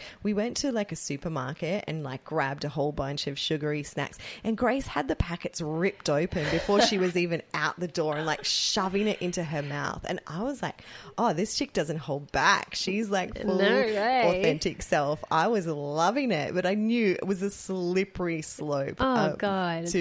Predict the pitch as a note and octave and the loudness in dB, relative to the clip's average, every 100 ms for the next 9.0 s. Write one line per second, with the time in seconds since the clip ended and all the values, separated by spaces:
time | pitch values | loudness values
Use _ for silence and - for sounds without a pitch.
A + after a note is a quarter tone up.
0 | D#3+ D#3 F3+ E3 F3 D3+ D3+ - G#3+ - | 2 2 2 2 2 0 -2 -4 -4 -2
1 | - F#3 F3 D#3+ D#3 - C#3+ C3+ C#3+ D3 | -6 -4 -4 -2 -4 -6 -6 -6 -6 -8
2 | C#3+ C#3+ D3 D3 C3+ C3+ B2 - - - | -8 -6 -6 -8 -8 -6 -6 -6 -10 -6
3 | G#3 G#3+ G3+ F3+ F3+ - - C4 C4+ C4 | 0 4 4 2 -2 -6 -4 -2 -2 -2
4 | - D4+ D#4 F#3+ C#3 C#3 D3+ D#3 D#3 F3+ | -2 -2 -2 -2 0 0 0 -2 -2 0
5 | G3 G#3 D#3+ E3 D#3 - F3 F#3 F3+ F3 | -2 -2 -4 -4 -6 -6 -4 -2 0 -2
6 | F3+ F3+ F3 E3 E3+ - F3+ E3+ E3 D3 | -2 -4 -2 -2 -4 0 0 0 -4 -6
7 | D#3 F3+ F3+ - G3 F#3 F3 E3+ F3 - | -4 -4 -6 -8 -6 -4 -4 -4 -6 -4
8 | F3+ F3+ F#3 F#3 E3+ F3 - F3 - | -6 -4 -4 -4 -4 -4 -6 -8 -8